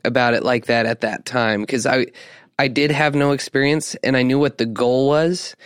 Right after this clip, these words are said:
and I saw it as a stepping stone. But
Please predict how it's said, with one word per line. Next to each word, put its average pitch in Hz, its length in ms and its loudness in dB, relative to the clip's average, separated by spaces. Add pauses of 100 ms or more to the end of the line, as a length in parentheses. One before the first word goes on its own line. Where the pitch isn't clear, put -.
(260)
and 135 120 0
I 135 60 4
saw 135 260 0
it 135 60 2
as 123 160 0
a 117 80 0
stepping 117 560 -4
stone. 50 540 -8 (420)
But 131 320 0